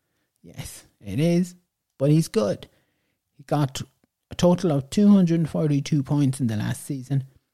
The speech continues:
and in the two thousand and nineteen, two thousand and twenty, he got one hundred and fifty-eight. Hmm.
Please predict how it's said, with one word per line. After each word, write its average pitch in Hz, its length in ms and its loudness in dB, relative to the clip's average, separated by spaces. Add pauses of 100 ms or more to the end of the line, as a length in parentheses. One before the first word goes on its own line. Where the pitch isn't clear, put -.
(300)
and 107 100 -2
in 120 100 2
the 127 80 2
two 180 200 4
thousand 170 320 2
and 135 140 4
nineteen, 143 420 2
two 143 200 0
thousand 131 340 -2
and 123 120 -2
twenty, 147 440 -2 (220)
he 143 120 -20
got 117 240 -6
one 139 360 4
hundred 127 340 2
and 117 100 -2
fifty-eight. 107 600 -8 (1300)
Hmm. 113 200 -16